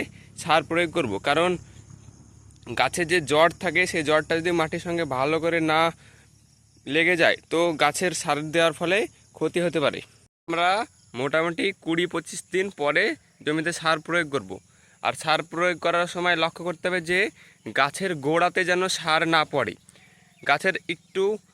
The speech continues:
গোড়ার গ্যাপ রেখে সারগুলো প্রয়োগ করতে হবে। নাহলে যদি গোড়ায় সারগুলো পড়ে যায়, তবে গাছ পচে যাওয়ার সম্ভাবনা থাকতে পারে।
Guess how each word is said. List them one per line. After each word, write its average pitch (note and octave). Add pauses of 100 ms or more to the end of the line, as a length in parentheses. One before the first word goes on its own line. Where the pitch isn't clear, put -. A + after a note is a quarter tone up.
(400)
গোড়ার D#3 (140)
গ্যাপ D3+ (140)
রেখে E3+
সারগুলো D#3+ (120)
প্রয়োগ E3
করতে -
হবে। G2 (480)
নাহলে D#3+ (100)
যদি F3+ (120)
গোড়ায় F3
সারগুলো F3
পড়ে F3
যায়, F#3+ (100)
তবে E3 (960)
গাছ C3+ (100)
পচে F3
যাওয়ার F3+
সম্ভাবনা E3+
থাকতে F3
পারে। A2